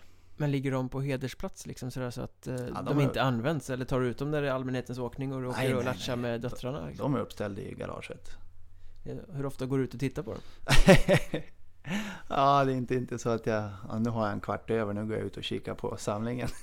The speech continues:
Speaker 2: <laughs> Nej, de, de är där. De... ja, när, när det, vi brukar köra lite pingisturneringar ibland där ute, då, då ser man dem.
Speaker 1: Men hur, eh, hur ofta för oss som inte befinner oss nere på isen och ser, eh, puckarna sådär, hur ofta är de specialtryckta?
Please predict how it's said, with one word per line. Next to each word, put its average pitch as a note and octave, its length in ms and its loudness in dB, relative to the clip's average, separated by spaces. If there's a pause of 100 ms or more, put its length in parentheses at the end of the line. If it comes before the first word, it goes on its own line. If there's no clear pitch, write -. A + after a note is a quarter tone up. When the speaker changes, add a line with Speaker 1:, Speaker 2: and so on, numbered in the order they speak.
(400)
Speaker 2:
<laughs> - 560 -8
Nej, B2 320 2 (180)
de, C3+ 200 -4
de B2 160 0
är A2 200 0
där. G#2+ 120 -4
De... A2+ 220 -4 (1200)
ja, G#2+ 180 2 (200)
när, A2+ 180 -4
när A2+ 180 -2
det, G#2+ 220 -2 (380)
vi - 160 -12
brukar A#2+ 400 -4
köra A2+ 220 0
lite G#2+ 200 -4
pingisturneringar G#2+ 840 -4
ibland G2 320 -8
där - 80 -12
ute, - 260 -12
då, - 340 -10 (600)
då A#2+ 120 -8
ser G#2 200 -6
man G2+ 160 -6
dem. G2 200 -10 (640)
Speaker 1:
Men D#3+ 200 -2
hur, D#3 340 0
eh, C3+ 300 -2 (480)
hur D#3 100 0
ofta C3 540 -2
för - 220 -8
oss B2+ 180 -4
som C3+ 160 -4
inte B2 200 -8
befinner B2+ 380 -4
oss E3+ 100 -10
nere C#3+ 140 -4
på C3+ 140 -2
isen B2 280 -6
och A#2+ 200 -6
ser, D3 440 -6
eh, D3+ 60 -8
puckarna B2+ 380 -6
sådär, A#2+ 180 -6
hur C#3+ 100 -2
ofta D3 280 -4
är C3 100 -2
de B2+ 160 -4
specialtryckta? A#2 920 -8